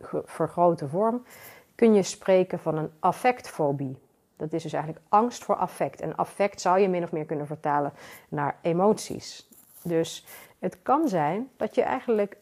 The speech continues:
angst hebt voor emoties. En dat, ook dat kan weer verschillende redenen hebben. Een veel voorkomende, eh, aanleiding daarvoor is als er bepaalde emoties,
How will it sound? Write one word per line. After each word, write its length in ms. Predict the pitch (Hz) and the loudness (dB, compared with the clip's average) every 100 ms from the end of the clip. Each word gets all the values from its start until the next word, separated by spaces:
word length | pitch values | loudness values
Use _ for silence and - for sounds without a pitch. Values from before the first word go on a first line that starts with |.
| - | -2
angst 380 | - 294 302 - | 2 2 0 -4
hebt 180 | 156 160 | -6 -4
voor 180 | - 175 | -6 -2
emoties. 800 | 185 202 262 - - - - - _ _ _ _ _ _ _ _ _ _ | 2 4 4 4 -10 -12 -14 -20 _ _ _ _ _ _ _ _ _ _
En 180 | - 185 | -4 0
dat, 140 | 202 214 - | 0 -2 0
ook 280 | 196 202 - | 2 2 4
dat 220 | 233 277 | 2 2
kan 180 | - 156 | 0 2
weer 220 | 151 165 | 2 2
verschillende 440 | - - 139 143 185 | -2 -10 -6 -2 4
redenen 400 | 233 220 147 131 | 6 6 2 -4
hebben. 280 | 131 143 - _ - - - - _ | -6 -8 -14 _ -20 -20 -20 -20 _
Een 160 | - 156 | -6 -6
veel 360 | - 220 269 | 6 8 8
voorkomende, 800 | - 151 - 220 247 175 143 123 - _ _ | 6 -4 4 6 6 2 0 -4 -12 _ _
eh, 440 | - 147 139 143 - - | -4 -2 -2 -4 -8 -4
aanleiding 640 | - 165 226 220 220 226 | 0 4 6 6 6 4
daarvoor 520 | 214 196 - 196 247 - - - _ _ | 4 2 0 0 0 -4 -20 -20 _ _
is 240 | 269 254 | -4 -4
als 180 | - 208 | -2 -2
er 160 | 202 185 | -2 -4
bepaalde 420 | 175 190 190 190 | -2 0 2 0
emoties, 880 | 196 190 226 285 - 139 - - | -2 0 0 -2 -6 -6 -6 -18